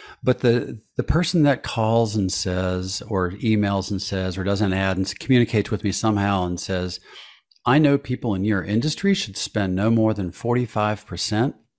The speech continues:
of adjusted gross income. And if you're not doing that, if you're spending more than that,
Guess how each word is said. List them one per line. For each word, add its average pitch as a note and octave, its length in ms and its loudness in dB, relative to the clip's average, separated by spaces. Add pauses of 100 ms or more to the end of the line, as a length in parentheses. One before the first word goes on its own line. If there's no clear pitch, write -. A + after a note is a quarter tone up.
of G2 120 -4
adjusted G2 480 -4
gross F#2+ 320 -4
income. C3+ 520 -2 (680)
And G#2 140 0
if F#2+ 100 -6
you're B2 140 2
not B2+ 300 2
doing B2+ 280 2
that, C3 200 0
if G#2 100 -6
you're G2 140 -2
spending A2 440 -2
more B2 200 2
than C3 160 0
that, C#3+ 220 0